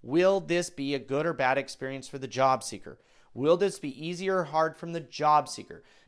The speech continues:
Does it make sense to the job seeker to provide us this information right now?"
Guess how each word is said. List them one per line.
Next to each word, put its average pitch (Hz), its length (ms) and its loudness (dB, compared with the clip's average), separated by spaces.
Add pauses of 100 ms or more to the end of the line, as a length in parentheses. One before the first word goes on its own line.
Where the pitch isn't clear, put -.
Does 139 180 -6
it 156 60 -8
make 160 180 -6
sense 208 360 -2
to 247 100 -8
the 220 80 -10
job 170 380 4
seeker 185 280 -8
to 175 60 -10
provide 185 420 2
us 202 160 -2
this 180 200 -8
information 139 640 -4
right 131 360 0
now?" 127 440 -4